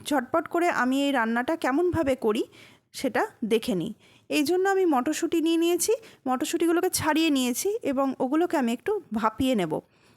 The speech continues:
সামান্য একটু জল দিয়ে মিনিট পাঁচেক আমি একটু ভাপিয়ে নিয়েছি। আর এখন গরম আছে, গরমটা ঠান্ডা হয়ে যাবে, তারপরে মিক্সির বোলে দিয়ে ভালো করে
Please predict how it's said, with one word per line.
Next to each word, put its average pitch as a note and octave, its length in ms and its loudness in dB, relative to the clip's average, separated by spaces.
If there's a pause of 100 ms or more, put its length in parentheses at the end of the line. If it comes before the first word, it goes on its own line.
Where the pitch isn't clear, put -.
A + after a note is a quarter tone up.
(140)
সামান্য F4 400 0
একটু F#4+ 220 0
জল A#3+ 340 2
দিয়ে A3+ 200 0
মিনিট C4 400 2
পাঁচেক C4 320 0
আমি B3 160 0
একটু D#4+ 160 -4
ভাপিয়ে B3+ 440 0
নিয়েছি। A#3 380 2 (400)
আর G#3 400 0 (100)
এখন D#4+ 260 0
গরম D4+ 340 2
আছে, D#4+ 240 0
গরমটা B3 440 2
ঠান্ডা C#4+ 420 0
হয়ে D#4 180 2
যাবে, B3+ 260 2 (340)
তারপরে B3+ 460 0 (580)
মিক্সির D4+ 420 0
বোলে B3+ 320 2
দিয়ে B3 220 0 (140)
ভালো A#3 260 0
করে D4 180 0